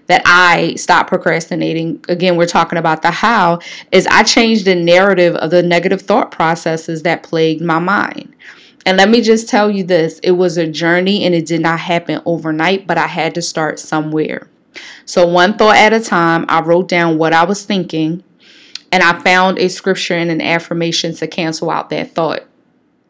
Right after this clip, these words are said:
If you've listened to the podcast before, you've heard me always quote Second Corinthians ten and five. It's one of my favorite scriptures.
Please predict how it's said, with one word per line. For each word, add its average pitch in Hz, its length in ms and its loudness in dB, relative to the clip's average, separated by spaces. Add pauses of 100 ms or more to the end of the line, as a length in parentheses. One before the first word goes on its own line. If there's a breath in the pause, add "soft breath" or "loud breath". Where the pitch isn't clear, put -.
(720 loud breath)
If 175 140 2
you've 202 200 2
listened 208 380 4
to 190 100 -4
the 175 80 0
podcast 170 760 0
before, 185 640 2 (180 loud breath)
you've 175 200 -4
heard 185 280 2
me 175 140 0
always 175 640 2
quote 180 340 0
Second 170 340 -6
Corinthians 170 580 -6
ten 175 300 -4
and 165 200 -4
five. 160 360 0
It's 170 220 -4
one 160 160 -2
of 156 80 -2
my 151 160 -4
favorite 156 500 -6
scriptures. 170 720 -2